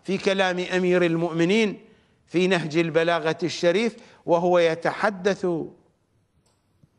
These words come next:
عن أولياء الحجة بن الحسن، عن أوليائه المخلصين، من أنه يرمى بالتفسير في مسامعهم، ومن أنهم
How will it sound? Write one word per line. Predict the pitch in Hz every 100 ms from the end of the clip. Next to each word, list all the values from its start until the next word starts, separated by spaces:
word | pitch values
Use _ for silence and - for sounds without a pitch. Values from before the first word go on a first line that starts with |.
| _ -
عن | - 180 175
أولياء | 185 175 170 180 214 254 240 214 196 170 131 -
الحجة | 170 151 - 226 156 196 185 190
بن | 160
الحسن، | 170 139 156 135 131 117
عن | 135 143
أوليائه | 165 170 165 202 254 214 240
المخلصين، | 220 208 196 196 - 269 285 - - _ _ _
من | 147 185
أنه | 185 196 208 196 185 170 - -
يرمى | 170 196 277 320 285 294 285 285 269 240
بالتفسير | 220 220 - 214 185 - - 180 170 151 131 104 - _ _
في | - 175 170 156
مسامعهم، | 143 143 - 143 123 127 104 92 98 85 _ _ _ _ _ _ _ _ _
ومن | 110 135 135
أنهم | 185 196 180 170 156